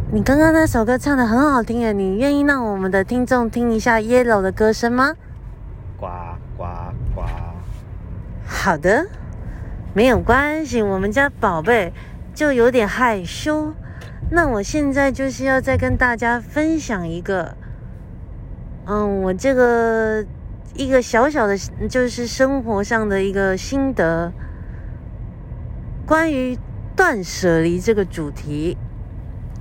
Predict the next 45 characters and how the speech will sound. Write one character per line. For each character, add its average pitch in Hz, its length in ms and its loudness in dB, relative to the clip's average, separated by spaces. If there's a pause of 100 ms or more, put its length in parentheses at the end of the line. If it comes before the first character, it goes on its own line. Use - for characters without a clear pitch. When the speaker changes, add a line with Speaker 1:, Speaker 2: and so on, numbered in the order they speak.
(120)
Speaker 1:
跟 254 180 2
大 240 160 4
家 240 160 2
做 240 260 2
个 202 140 4
一 208 60 4
个 196 160 2
小 208 320 4
小 294 160 0
的 190 100 -2
分 196 240 -2
享。 156 260 -8 (560)
所 - 240 2
谓 285 140 8
的 294 140 4
断 320 280 2
舍 185 260 2
离， 170 220 -2
其 214 220 -6
实 220 180 -4
它 226 200 2
可 220 160 0
以 190 180 2
套 226 240 2
用 214 180 2
在 202 180 0
我 170 120 -2
们 156 160 -4
整 156 240 -4
个 151 100 -4
人 151 300 -4
生， 165 340 -4 (1080)
包 277 180 4
括 262 360 2 (380)
人、 190 460 2 (540)
事、 - 520 -4 (720)
物， 185 380 4 (840)
都 330 160 6
是 339 160 -2
可 269 100 4
以 220 80 4
断 214 240 2
舍 170 240 -2
离 151 160 -4
的。 139 240 -4